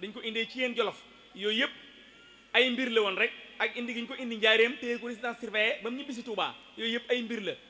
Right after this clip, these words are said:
waaye liggéey bi yëpp mi ngi nekk ci diggante Gabon ak Gànnaar. Suñ Borom nag def ñaari barab yooyu itam bu ne ay murit nekkal fa Sëñ Touba. Xam nga tey imaam bi toog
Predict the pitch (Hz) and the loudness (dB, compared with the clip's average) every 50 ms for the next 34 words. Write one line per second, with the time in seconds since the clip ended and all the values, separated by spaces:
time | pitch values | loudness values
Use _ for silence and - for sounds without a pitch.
0 | - - 220 214 202 196 202 214 240 196 226 208 175 180 208 226 226 - - - | -6 0 2 4 4 4 2 0 -2 -2 -2 -2 -2 0 0 -2 -2 -2 -10 -20
1 | - - - - - - - - 190 202 214 208 208 202 202 202 202 202 - 196 | -20 -20 -20 -20 -20 -20 -16 -10 -8 -6 -4 -4 -2 -2 -2 -2 -2 -6 -12 -12
2 | 175 202 190 156 202 190 185 - 185 185 180 - 180 175 175 175 175 - 151 151 | -12 -10 -4 -2 -2 -2 -2 -4 -6 -6 -6 -6 -6 -4 -4 -4 -6 -8 -14 -12
3 | 127 151 147 135 123 113 110 101 - - - - - _ - - - _ _ _ | -10 -10 -10 -10 -10 -14 -14 -16 -18 -20 -20 -20 -20 _ -20 -20 -20 _ _ _
4 | _ _ _ _ _ _ _ _ - _ _ _ _ _ _ _ _ _ _ - | _ _ _ _ _ _ _ _ -20 _ _ _ _ _ _ _ _ _ _ -4
5 | - 277 262 247 240 247 240 226 220 226 208 208 247 240 240 226 226 233 240 247 | -2 -2 2 4 4 4 4 4 0 -4 0 0 0 0 0 0 2 4 6 6
6 | 247 226 226 220 214 214 214 220 220 214 220 202 233 - - - - - - - | 6 6 4 4 4 2 0 0 0 0 -2 -2 -4 -8 -12 -18 -20 -20 -18 -6
7 | - 254 285 277 226 135 - - - 233 226 208 214 214 214 196 196 196 202 - | 0 4 4 6 4 4 0 0 2 2 2 2 2 -2 -2 -2 -2 -4 -6 -4
8 | - 202 160 180 - 190 170 147 156 143 131 107 - - - - - - - - | -6 -10 -10 -8 -10 -10 -10 -10 -8 -10 -10 -10 -12 -18 -20 -20 -20 -20 -20 -20
9 | - 508 - - - - - - - - - - - _ - - _ - - 247 | -20 -20 -20 -20 -20 -20 -20 -20 -20 -20 -20 -20 -20 _ -20 -20 _ -4 -2 0
10 | 254 269 262 262 254 - 254 233 233 226 - 240 240 233 233 226 214 233 269 254 | 2 4 2 2 4 6 4 4 4 4 0 0 0 0 0 0 -2 -6 -6 -2
11 | - 226 180 160 | 0 0 0 0